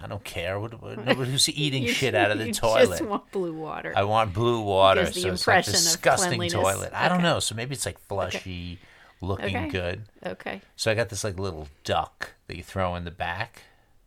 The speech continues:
Speaker 2: In the tank?
Speaker 1: In the tank, yeah,
Speaker 2: Okay.
Speaker 1: and then it's supposed to, but I'm,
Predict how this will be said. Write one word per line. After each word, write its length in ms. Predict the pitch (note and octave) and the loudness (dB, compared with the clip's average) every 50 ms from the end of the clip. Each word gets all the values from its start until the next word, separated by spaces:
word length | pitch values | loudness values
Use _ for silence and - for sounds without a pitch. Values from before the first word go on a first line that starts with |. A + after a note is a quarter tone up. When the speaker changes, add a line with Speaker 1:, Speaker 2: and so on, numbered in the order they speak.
| _ _ _ | _ _ _
Speaker 2:
In 120 | - F3 | -10 -10
the 80 | D#3 C3+ | -8 -8
tank? 420 | - - D3 D3+ F3+ G#3 - - _ - | -8 -8 -8 -6 -8 -10 -12 -12 _ -8
Speaker 1:
In 80 | F#2 | -6
the 80 | F#2+ F2 | -6 -6
tank, 500 | - - F#2 G2 F2+ F2 F#2 F2+ - - | -6 -4 0 0 0 0 -2 -4 -8 -8
yeah, 160 | F2+ F2+ F2+ | -6 -4 -4
Speaker 2:
Okay. 80 | E2+ E2+ | -2 -4
Speaker 1:
and 80 | D#2 E2 | -4 -4
then 140 | F2+ F2 | -4 -4
it's 140 | F2 E2+ - | -6 -6 -8
supposed 420 | - - - F2+ E2+ E2+ - - - | -12 -10 -6 -6 -4 -4 -6 -8 -10
to, 80 | - | -12
but 220 | D2 - G2 - - | -10 -10 -12 -12 -12
I'm, 140 | - G2 | -16 -20